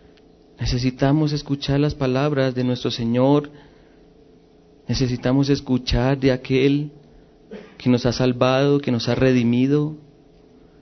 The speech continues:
de aquel que nos humilla,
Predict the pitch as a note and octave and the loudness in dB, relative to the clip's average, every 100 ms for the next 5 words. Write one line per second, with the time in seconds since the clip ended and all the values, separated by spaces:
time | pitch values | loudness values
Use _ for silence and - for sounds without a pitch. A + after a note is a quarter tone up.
0 | - - - - - _ - - - - | -20 -20 -20 -20 -20 _ -20 -20 -20 -20
1 | - - A#2 A2+ B2+ C3+ C#3+ - - - | -20 -8 -6 -2 2 4 2 -2 -10 -20
2 | - - - - - B2 A#2+ - A#2 B2 | -20 -20 -20 -20 -6 -2 -2 0 0 2
3 | C3+ C#3 C#3+ | 4 2 0